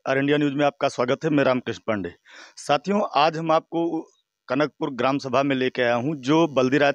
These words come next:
तहसील के क्ष-, क्षेत्र में आता है। कल आप एक वायरल खबर को देख रहे होंगे कि एक डेढ़ माह के, का बच्चा चलते उसका देहांत हो गया, उसकी जान गई। तो उनके परिवार के लोग बैठे हैं, ये उनकी शायद मम्मी जी हैं, उनसे चर्चा करेंगे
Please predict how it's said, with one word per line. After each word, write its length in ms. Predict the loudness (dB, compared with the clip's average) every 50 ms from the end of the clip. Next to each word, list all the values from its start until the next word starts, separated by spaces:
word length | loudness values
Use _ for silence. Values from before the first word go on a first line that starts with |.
| 0
तहसील 360 | -2 -4 -4 -2 -2 -2 -2 -2
के 180 | 0 -2 -2
क्ष-, 160 | -2 -2 -6
क्षेत्र 520 | -6 -4 -4 -4 -2 -2 -2 0 0 0 0
में 100 | 0 0
आता 220 | 0 0 0 -2
है। 200 | -2 -4 -8 -14 _ _ -20 -20 -20 -20 -20 -20 -20 -20 -20 _ _ _
कल 300 | 0 2 4 4 4 2 4
आप 240 | 2 2 2 2 -2
एक 100 | -4 -4 -2
वायरल 260 | 0 0 2 2 0 -2
खबर 280 | -4 -4 -4 -4 -4
को 160 | -4 -4 -4
देख 240 | -2 0 0 0 2
रहे 160 | 2 4 4
होंगे 300 | 4 2 2 2 2 0
कि 240 | 0 -2 -4 -6 -6 -4 0 2
एक 260 | 2 2 0 0 0
डेढ़ 200 | 2 4 4 4
माह 240 | 2 2 0 0 0
के, 260 | -2 _ -4 -2 -2
का 340 | -4 -6 _ _ 0 2 2
बच्चा 360 | 2 0 -2 -2 -2 -2 -2
चलते 520 | -2 _ _ _ _ -18 -18 -10 -6 -4
उसका 260 | -4 -4 -2 -2 -2
देहांत 440 | 0 2 0 0 2 0 -2 -2 -4
हो 100 | -6 -4
गया, 200 | -2 0 -2 -2 -2 -8 -16 -20 -20 -20 -20 -20 _ _ _ _ _ _ _ -20 -16 -10 -10
उसकी 220 | -10 -4 -4 -2
जान 280 | 0 2 2 2 2 0
गई। 200 | -4 -6 -8 -8 -10 -12 _ _ _ _ _ _ _ _
तो 140 | -10 -8 -6
उनके 300 | -6 -8 -2 0 0 2
परिवार 400 | 2 2 0 2 2 2 2 2
के 140 | 2 0 2
लोग 320 | 4 4 4 2 2 0
बैठे 360 | 0 0 0 0 0 0 0
हैं, 160 | 2 0 -2
ये 180 | -2 0 0 0
उनकी 420 | 0 -2 -2 -2 -2 -2 -2 -6
शायद 240 | -2 0 2 2 2
मम्मी 420 | 0 -2 0 2 4 4 4 4 4
जी 180 | 4 4 4
हैं, 100 | 4 4
उनसे 260 | 2 2 0 0 -2
चर्चा 340 | -4 -2 -2 -2 0 0 0
करेंगे 440 | 0 0 0 2 2 2 2 0 -2